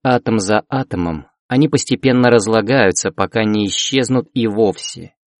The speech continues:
как рассеивается туман перед восходом солнца.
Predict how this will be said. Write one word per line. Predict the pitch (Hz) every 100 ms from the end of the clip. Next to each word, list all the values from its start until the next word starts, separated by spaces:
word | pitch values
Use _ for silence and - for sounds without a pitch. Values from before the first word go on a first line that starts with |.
| _
как | - 104
рассеивается | - 101 - - 110 104 95 92 -
туман | 90 98 95 104 107 - _ _
перед | 123 110
восходом | 101 107 - - 92 95
солнца. | 90 - 90 85 80 82 82